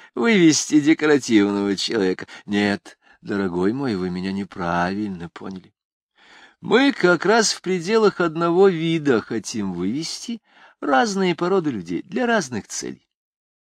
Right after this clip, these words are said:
Вы сами можете припомнить, что в ваши времена делали культисты, волюнтаристы, коррупционисты и реформисты. Учёных посылали перебирать картошку,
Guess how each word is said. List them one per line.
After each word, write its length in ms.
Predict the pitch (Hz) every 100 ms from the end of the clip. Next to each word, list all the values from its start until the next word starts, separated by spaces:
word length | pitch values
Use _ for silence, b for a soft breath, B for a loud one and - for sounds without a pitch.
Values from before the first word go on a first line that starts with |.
| _
Вы 140 | - 170
сами 400 | - 117 104 110
можете 480 | 107 98 - 110 b b _
припомнить, 580 | 110 104 107 117 180 -
что 280 | - 104 - b -
в 160 | 113
ваши 380 | 208 269 - 101
времена 360 | 90 95 95 92
делали 380 | 95 95 92 b b
культисты, 920 | 254 202 - 226 214 - - 190 180
волюнтаристы, 840 | 196 160 135 131 156 160 - - 131 _
коррупционисты 1000 | - 165 - - 113 98 127 151 143 -
и 20 | 104
реформисты. 680 | - 92 87 151 - 135 - _ _ _ _
Учёных 920 | - 139 - - 135 113 95 - - _ _ _
посылали 560 | - 110 - 101 104 101
перебирать 480 | 113 107 98 92 -
картошку, 720 | - 90 _ 151 - -